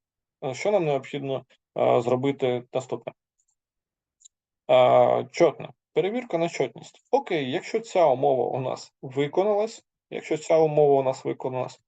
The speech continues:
то нам необхідно зробити наступну умову. Е, як у попередніх випадках, просто зробити А, якщо у нас перша умова все ж таки, е, виконалася, то ми робимо наступне.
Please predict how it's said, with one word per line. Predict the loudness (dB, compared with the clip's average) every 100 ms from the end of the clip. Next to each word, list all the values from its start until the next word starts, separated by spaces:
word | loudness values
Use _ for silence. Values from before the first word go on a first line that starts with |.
| _ _ _ _
то | 6 6 4 2
нам | 4 4
необхідно | 4 2 0 -8 -10 -6 -8 -10 _ _ _ -6
зробити | 0 2 2 2 4
наступну | 2 2 0 2 -2
умову. | -2 -6 -10 _ _ _ _ _ _ _
Е, | 4 6 6 4
як | 2 2
у | 2
попередніх | 2 2 2 0 -2
випадках, | -2 -4 -8 -12 -14 -18 _ _ _
просто | 2 2 2 -4 -6 -8
зробити | 2 2 2 -2 -2 -6 -6 -2
А, | 2 2 -2 _ _ _ _ _ _ _ -6
якщо | -6 -2
у | -2
нас | -2
перша | -2 -2 -2
умова | -4 -2 -2 -6
все | _ -12
ж | -10
таки, | -8 -8 -8 _ _ _ 0
е, | 4 6 4
виконалася, | 2 -2 0 0 2 2 -2 -10 -6
то | 2 2 2
ми | -2 0 4
робимо | 4 2 0
наступне. | 0 -2 -8 -12